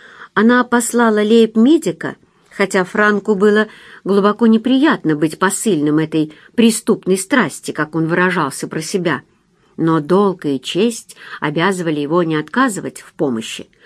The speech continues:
а главное — не выдавать врачебной тайны. Он согласился с выводами коллеги, военного доктора, привёз Елизавете это известие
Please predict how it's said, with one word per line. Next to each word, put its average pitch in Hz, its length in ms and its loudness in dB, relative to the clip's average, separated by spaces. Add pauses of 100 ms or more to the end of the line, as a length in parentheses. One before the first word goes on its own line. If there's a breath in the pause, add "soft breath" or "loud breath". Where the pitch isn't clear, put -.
(160 loud breath)
а 170 120 -4
главное — 202 640 0 (260 soft breath)
не 190 140 4
выдавать 180 500 -2
врачебной 180 560 -4
тайны. 131 540 -8 (640 loud breath)
Он 311 180 4
согласился 226 760 -2
с 190 100 -10
выводами 196 520 2
коллеги, 165 800 0 (280 loud breath)
военного 180 560 2
доктора, 160 640 0 (380 loud breath)
привёз 220 440 2
Елизавете 175 600 0
это 196 320 -2
известие 165 680 -4